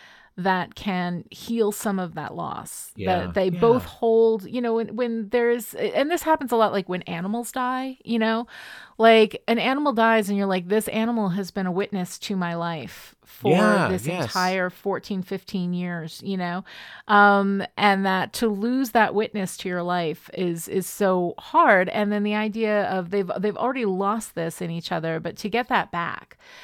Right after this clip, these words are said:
Speaker 1: is such an incredibly precious thing. And so there's something about the promise of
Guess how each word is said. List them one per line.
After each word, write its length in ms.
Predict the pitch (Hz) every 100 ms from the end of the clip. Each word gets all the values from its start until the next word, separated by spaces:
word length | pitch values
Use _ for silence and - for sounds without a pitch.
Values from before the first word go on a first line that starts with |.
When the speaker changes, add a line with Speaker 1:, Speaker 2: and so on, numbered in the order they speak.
| - -
Speaker 1:
is 220 | 202 202
such 360 | - - 226 220
an 60 | 226
incredibly 420 | 196 202 185 185
precious 400 | - 175 - 180
thing. 300 | 214 196 156
And 140 | 190
so 120 | 233
there's 180 | 208 202
something 260 | 233 220 233
about 200 | 202 185
the 60 |
promise 840 | 180 - - 190 214 214 170 - - _
of 480 | 196 190 175 170 -